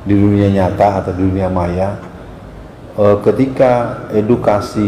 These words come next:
politik dan egota-, egota-, edukasi bisnis bisa dilakukan, maka kita umat Islam di negeri ini akan menjadi the community of solution.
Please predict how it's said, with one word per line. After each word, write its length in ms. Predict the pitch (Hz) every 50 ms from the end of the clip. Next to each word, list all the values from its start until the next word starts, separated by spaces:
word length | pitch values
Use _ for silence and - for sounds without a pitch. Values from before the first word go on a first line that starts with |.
| 98 -
politik 560 | 104 98 98 101 101 - - 123 - - -
dan 160 | 101 98 98
egota-, 480 | 98 98 95 98 101 98 - - - -
egota-, 480 | 101 101 98 104 101 101 - - -
edukasi 560 | 110 101 101 104 101 - 107 95 - 107 98
bisnis 400 | 98 98 104 101 - 107 95 -
bisa 240 | - 104 101 104 98
dilakukan, 880 | 92 92 95 92 - - - - - - 87 - 90 95 - - - - - - - - - - - - - - -
maka 280 | 101 98 95 135 120 -
kita 400 | - 113 101 - 131 127 123 113
umat 240 | 110 101 104 104 104
Islam 400 | 107 104 - 113 110 107 107 104
di 80 | 104 104
negeri 400 | 101 104 95 101 101 - 104 101
ini 240 | 98 101 113 120 127 127 123 - - - - - - - - - - - - - - -
akan 400 | - 101 - - 123 120 117 113
menjadi 800 | 107 104 98 92 104 98 95 95 98 110 117 120 117 117 117 107
the 80 | 98 95 -
community 480 | - 120 120 120 113 113 107 - 110 107 - -
of 160 | 104 98 -
solution. 640 | - - 113 107 110 113 110 110 - 95 78 73